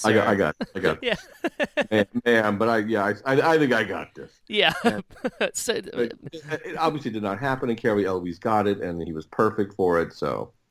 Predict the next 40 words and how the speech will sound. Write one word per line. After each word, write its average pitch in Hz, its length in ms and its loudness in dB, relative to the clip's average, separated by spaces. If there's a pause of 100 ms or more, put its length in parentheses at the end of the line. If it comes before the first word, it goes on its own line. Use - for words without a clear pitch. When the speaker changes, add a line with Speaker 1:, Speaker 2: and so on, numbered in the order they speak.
(400)
Speaker 1:
yeah. 82 200 0
Speaker 2:
Dude, 64 120 -12 (420)
that's 196 280 -2
nuts. 190 720 -4 (960)
I'm 131 100 -4
into 175 140 4
the 165 80 4
Speaker 1:
Uh, 113 60 6
Speaker 2:
right 170 140 4
age, 180 320 -8 (260)
right 151 160 -4
age. 151 180 -10 (100)
So 185 160 2
was 175 240 0
being 165 220 -2
an 135 60 -2
actor 135 260 -4
something 131 200 -6
that 131 100 -4
you 131 100 -4
wanted 127 180 -4
to 123 60 -12
do 127 180 -2
right 127 100 0
out 123 120 -2
the 123 80 -10
bat? 131 240 -2 (260)
And 131 140 -4
when 139 180 -4
were 135 80 0
you 135 140 2
like, 123 180 0 (160)
"Mm, 339 200 -6
I'm 339 60 -6
gonna 339 120 -6
try 320 220 -4
Speaker 1:
Well, 226 120 2
I, 370 140 4
Speaker 2:
directing"? 196 140 -2
Speaker 1:
I, 180 120 0